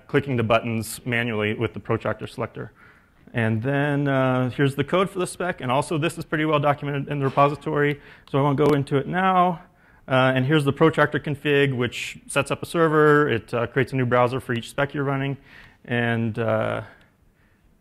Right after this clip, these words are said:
here's some best practices that are also in the slide. I'll keep talking until they kick me off stage. But, um, so, uh, some best practices, uh, wait until a component is functional before you try to test it.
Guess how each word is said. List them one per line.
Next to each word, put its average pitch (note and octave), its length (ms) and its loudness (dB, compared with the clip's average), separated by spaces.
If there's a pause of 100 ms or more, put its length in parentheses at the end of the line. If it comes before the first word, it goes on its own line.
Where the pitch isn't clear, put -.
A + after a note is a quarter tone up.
(720)
here's C#3 160 -2
some C3 80 -4
best C3 180 0
practices C3 540 0
that B2 80 -4
are A#2+ 80 2
also C3 300 0
in C3+ 60 -6
the C3 60 -8
slide. C3+ 360 -2
I'll C3 140 0
keep C#3 280 -6
talking B2+ 240 -4
until A#2+ 180 -8
they G#2+ 80 -6
kick A#2 180 -8
me B2+ 80 -10
off G#2+ 140 -12
stage. G#2 380 -12
But, A2 220 -8 (400)
um, A2+ 400 0 (340)
so, C3 300 2
uh, C3 240 6
some C#3 180 0
best F3+ 160 6
practices, E3 580 2
uh, C3+ 220 4
wait D#3+ 160 4
until E3+ 400 0
a C3+ 280 0
component C#3 340 -2
is G#2+ 80 -8
functional C#3+ 400 -4
before C#3 360 -4
you C3 160 -4
try C#3 280 -2
to C3 80 0
test - 280 -6
it. G3 140 -10